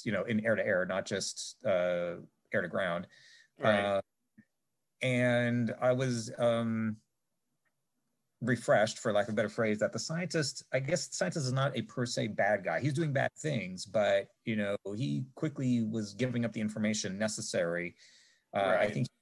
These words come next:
Speaker 1: recognizes that there is a special connection between Mando and the child. Um, so he's not gonna go down with the ship, unlike the Imperial officers.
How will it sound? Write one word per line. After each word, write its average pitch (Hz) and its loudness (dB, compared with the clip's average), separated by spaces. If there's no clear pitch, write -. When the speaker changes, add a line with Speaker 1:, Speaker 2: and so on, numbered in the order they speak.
Speaker 1:
recognizes 98 0
that 95 2
there 104 0
is 98 -4
a 92 -2
special - 0
connection 110 0
between 95 -6
Mando 95 0
and 92 -4
the 87 -10
child. 90 0
Um, 92 0
so 113 0
he's 123 -2
not 123 0
gonna 107 0
go 104 -2
down 101 0
with 95 -6
the 85 -10
ship, 104 -2
unlike 98 -2
the 90 -8
Imperial 95 -4
officers. 78 -12